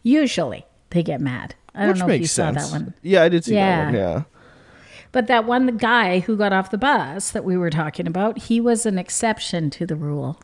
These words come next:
Speaker 2: Yeah, he was a special case. He was very calm.
Speaker 1: He was, oh, he was such a nice
Speaker 2: Like,
Speaker 1: guy.
Speaker 2: being obviously accused of stuff he didn't do, and he was just like,
Speaker 1: He's
Speaker 2: "Okay."
Speaker 1: like, "Oh.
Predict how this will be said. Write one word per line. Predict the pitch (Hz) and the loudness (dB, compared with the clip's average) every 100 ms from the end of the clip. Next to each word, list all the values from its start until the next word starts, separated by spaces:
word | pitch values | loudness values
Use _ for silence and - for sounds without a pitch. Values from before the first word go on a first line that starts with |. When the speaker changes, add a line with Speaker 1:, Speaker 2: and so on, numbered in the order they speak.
| - | 0
Speaker 2:
Yeah, | 190 | 2
he | 160 | 4
was | 202 | 4
a | 190 | 2
special | - - 143 135 | 0 -2 -2 -2
case. | 135 156 175 | 0 2 2
He | - 139 | 2 2
was | 160 | 2
very | 113 110 | 2 0
calm. | - 247 | 0 0
Speaker 1:
He | |
was, | 277 208 - - _ - | 2 0 -2 -8 _ -2
oh, | 214 | 0
he | 202 196 | 2 0
was | 185 | -2
such | 175 - 165 160 | -2 -2 -2 0
a | 165 | 0
nice | 156 147 | 2 2
Speaker 2:
Like, | 127 123 | 0 -2
Speaker 1:
guy. | 135 135 | -2 -2
Speaker 2:
being | 143 135 120 | 0 2 2
obviously | 113 113 123 - 127 | 2 2 0 2 2
accused | 117 107 104 104 131 | 2 0 -2 -2 -2
of | 107 | -4
stuff | - 101 - | -4 -4 -2
he | |
didn't | 107 101 101 | -4 -2 -2
do, | 98 113 165 | -2 -2 -2
and | 123 | -2
he | 98 | -4
was | 101 | -4
just | - 92 | -6 -6
like, | - - | -8 -4
Speaker 1:
He's | 220 208 | -4 0
Speaker 2:
"Okay." | |
Speaker 1:
like, | 233 165 - | -2 -2 -6
"Oh. | 185 170 | -4 -4